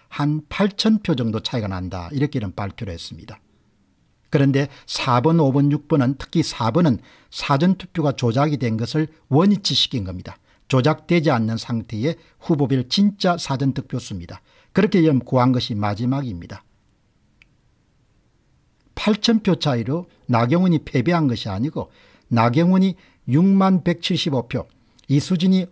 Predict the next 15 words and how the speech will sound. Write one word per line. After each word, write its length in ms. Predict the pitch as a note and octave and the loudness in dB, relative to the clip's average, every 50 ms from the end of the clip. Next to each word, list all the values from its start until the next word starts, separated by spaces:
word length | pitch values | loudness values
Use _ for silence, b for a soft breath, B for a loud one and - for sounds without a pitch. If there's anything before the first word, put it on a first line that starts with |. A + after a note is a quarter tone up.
| _ | _
오만 340 | _ C#3 B2+ C3 E3 F3 F#3+ | _ 0 2 2 4 2 2
사천이백오십칠 1040 | - - D#3+ D#3 - E3 D#3 C3+ B2+ A#2+ C#3+ A#2+ A#2+ A#2+ - B2+ - - - C#3+ - | 0 -2 -6 -4 0 0 0 2 2 0 0 0 -2 -4 -4 -6 -8 -6 -6 -6 -4
표로 280 | - D3+ D3 E3+ E3 b b b b b _ | -2 -2 -2 -2 -4 b b b b b _
오천구백십칠 1200 | A#2+ C3 C#3+ B2+ - - G3+ G#3 G#3 F#3 G3 E3+ G3 F#3+ - - - E3+ _ - - - A3 G#3 | 0 0 0 0 -2 0 2 2 2 2 2 0 0 0 -2 -6 -6 -8 _ -12 -6 -4 -4 -4
표 180 | - - G#3 | -2 -4 -4
차로 360 | F#3+ - F3 C3 A#2 C#3+ D#3+ - | -2 -2 -2 -2 0 -2 -2 0
나경원이 580 | A#2+ B2 A#2 A#2+ B2+ E3 F#3+ G3 G3+ F#3+ E3 | 2 2 2 2 2 2 0 2 2 0 0
승리한 560 | - - - C#3 B2 A#2+ C3 E3 G3+ G#3 G3 | -2 -4 -2 0 2 2 2 2 2 0 0
선거가 500 | F3+ - - A#2+ A2 G#2 G2+ G#2 C#3 D3+ b b b b b b b _ | -2 -2 -6 -6 -6 -6 -6 -4 -6 -6 b b b b b b b _
이천이십 800 | A2 A#2 A#2 A#2+ - - D#3 D3+ D#3 C3+ A#2 G#2+ - - D#3 C#3+ | -10 -10 -10 -10 -8 -6 -4 -4 -4 -6 -10 -12 -8 -6 -4 -2
년도 360 | C3+ B2 A2+ - - C3 C3+ b b b b b | -2 -2 -4 -4 -6 -8 -8 b b b b b
사일오 460 | - - - - B2+ B2+ D#3+ E3+ E3 E3 | -12 -12 -8 -4 0 0 0 0 -2 -4
총선 400 | - - A#2+ A2 A2 - D3+ D#3 D3 b b b _ | -4 -6 -4 -4 -4 -4 -4 -6 -6 b b b _
동작굴 680 | - C#3 B2+ C3 C3+ B2+ D#3+ D#3+ - - - - A#2 G2+ | 0 2 2 2 2 2 0 -2 -4 -8 -8 -8 -8 -8
사례입니다. 600 | - - G2+ F2+ F2 E2+ E2+ D#2+ D#2 F#2+ - | -8 -12 -14 -14 -14 -16 -16 -16 -18 -20 -20